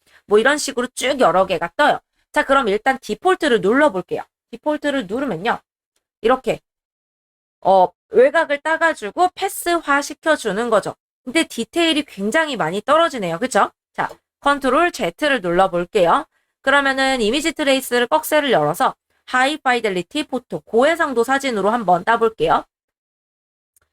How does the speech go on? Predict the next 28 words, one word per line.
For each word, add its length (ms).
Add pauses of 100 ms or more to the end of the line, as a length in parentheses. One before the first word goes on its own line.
(200)
자, 120
이렇게 360
해주면, 320
어, 200
그래도 280
아까보다는 720
퀄리티가 600
꽤 120
높아졌어요. 840
사진만은 680
못하지만 800 (340)
확대를 460
해보면은 560 (240)
어떻게 420
따졌는지 560
아시겠죠? 580
이렇게 180
막 300
조각조각 640
난 200
겁니다. 480 (300)
자, 120
근데 220
이거 260
왜 160
이렇게 240
따지는 440
거냐면 480